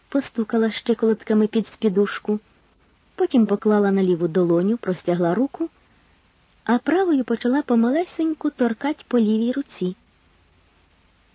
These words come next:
Паляниця трошки підскакувала на долоні. «О, вже випеклись,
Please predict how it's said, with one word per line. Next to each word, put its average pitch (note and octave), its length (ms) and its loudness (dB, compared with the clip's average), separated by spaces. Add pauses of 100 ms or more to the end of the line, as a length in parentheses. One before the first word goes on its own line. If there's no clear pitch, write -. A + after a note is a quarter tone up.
Паляниця G#3 480 0
трошки A3 460 -2
підскакувала F3+ 800 -4
на F3 140 -2
долоні. E3 480 -4 (1300)
«О, C#4+ 180 2
вже B3 200 0
випеклись, F3+ 600 -2